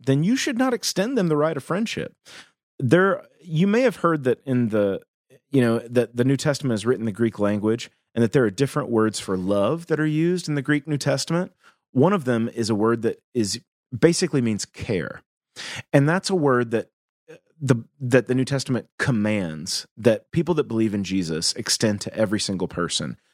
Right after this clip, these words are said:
You should care about people. It's, it's a word that you may have heard, agape, the, the, the love that, that Jesus showed people. He just cared about people. He had compassion on people. There's another word, phileo. It's, like, where we get the word Philadelphia, the city of brotherly love, that kind of stuff.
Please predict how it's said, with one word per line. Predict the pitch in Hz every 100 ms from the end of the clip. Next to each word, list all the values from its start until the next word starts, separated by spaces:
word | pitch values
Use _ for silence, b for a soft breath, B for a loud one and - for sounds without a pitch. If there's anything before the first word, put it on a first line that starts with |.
| _
You | 131
should | - 123
care | - 117
about | 82 73 -
people. | 85 - 85 - b b b -
It's, | 123 - - _ -
it's | 131 151 -
a | 147
word | 151 143
that | 131
you | 135
may | 127 120
have | 110
heard, | 120 113 101 -
agape, | 107 95 95 87 85 80
the, | 90 92 120
the, | 113 107 92
the | 107
love | 104 110 110 98
that, | 104 -
that | 101 92
Jesus | 107 101 92
showed | - 92 80 -
people. | 80 71 69 b b _
He | 135
just | 165 -
cared | - - 123 113
about | 90 71
people. | 90 110
He |
had | 156 143
compassion | 123 - - 107 - 82 78 -
on | 104 87
people. | 87 73 69 - b b b b b _
There's | 135 160
another | 170 202 277
word, | 156 123
phileo. | - 131 113 131 135 87 80
It's, | -
like, | 127 -
where | 135
we | 123
get | 110 110
the |
word | 101 101
Philadelphia, | 113 95 82 82 80 85 73
the | 69 85
city | - 107
of | 98 -
brotherly | 92 82 82
love, | 80 80 69 76
that | 113
kind | - 101
of |
stuff. | - 90 -